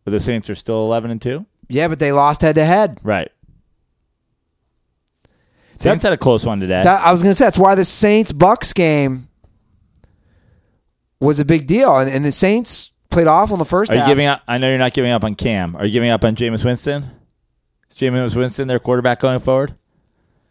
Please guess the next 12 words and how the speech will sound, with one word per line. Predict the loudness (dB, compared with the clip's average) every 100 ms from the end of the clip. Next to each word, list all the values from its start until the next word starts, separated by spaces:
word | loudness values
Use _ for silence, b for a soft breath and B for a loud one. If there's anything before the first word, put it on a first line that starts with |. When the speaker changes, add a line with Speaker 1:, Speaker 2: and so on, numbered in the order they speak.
| _ _ _ _ -4
Speaker 2:
Again, | -2 0
I | -2
just | 0
don't | 2 2
know | 2 2
who | 2
your | 0 0
answer | 0 -2 -2 -2
is. | -2
That's | -4 -2
my | -4
point. | -2 -4 -4 -8